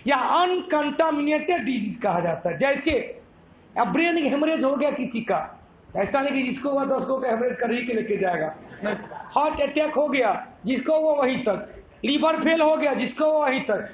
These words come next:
किडनी फेल हो गया, जिसको हुआ वहीं तक, कैंसर हो गया, जिसको हुआ वहीं तक, आर्थराइटिस, गठिया रोग हो गया, जिसको हुआ वहीं तक,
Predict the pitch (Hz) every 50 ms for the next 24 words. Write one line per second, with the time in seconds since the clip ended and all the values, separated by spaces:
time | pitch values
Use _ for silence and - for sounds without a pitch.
0 | - - - 277 - 240 311 339 330 - 247 302 320 330 320 320 311 285 294 269
1 | - 269 - - - 311 311 311 302 302 302 285 269 254 - - 196 160 - -
2 | - - - 277 294 294 294 320 349 339 330 330 277 311 302 262 214 254 - -
3 | - 320 311 320 330 330 294 214 - - - - - - 180 202 240 254 254 285
4 | 302 - - 240 214 180 156 - - - - - - - - - - - - -
5 | - - - 302 320 320 - 359 349 349 359 359 349 392 415 403 - - - -
6 | - - 175 294 294 - 254 302 370 381 392 381 381 381 339 302 349 359 294 311
7 | 285 262 214 277 233 - - 349 349 349 349 339 320 269 220 - - - - -
8 | - - 214 233 254 269 285 302 302 - - 226 208 - -